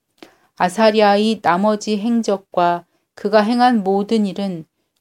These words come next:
유다 왕들의 연대기 책에 기록되어 있지 아니하냐. 이처럼 아사랴가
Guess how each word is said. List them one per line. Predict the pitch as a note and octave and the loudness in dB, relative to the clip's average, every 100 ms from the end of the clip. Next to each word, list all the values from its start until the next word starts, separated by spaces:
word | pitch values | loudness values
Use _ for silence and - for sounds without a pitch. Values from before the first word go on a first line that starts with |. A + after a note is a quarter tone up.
| - | -10
유다 | F#3+ G#3 G#3 | 0 4 4
왕들의 | F3+ E3 F#3+ F#3 F#3 F#3 F#3 | 4 0 -2 -4 -4 -4 -4
연대기 | E3+ F#3 G3 A3 A3+ | -4 0 0 0 -2
책에 | - G#3+ G#3+ A3 | -4 -2 2 0
기록되어 | A3 - G#3 G#3 - G3+ G3 | -2 -2 0 0 0 2 2
있지 | E3+ - - G3+ G#3+ | -2 -10 -8 -4 -4
아니하냐. | - E3+ F#3+ F3+ D#3+ D#3+ D#3 D3+ _ _ _ _ _ _ _ _ | -6 -6 -6 -6 -6 -6 -8 -14 _ _ _ _ _ _ _ _
이처럼 | - - A3+ G#3 G3+ A3 A#3+ A#3+ _ _ _ | -12 -2 2 4 4 4 0 -4 _ _ _
아사랴가 | F#3 F#3+ A3+ A3 F#3+ F3+ F#3+ F3 E3 | -4 2 2 4 0 0 0 0 -4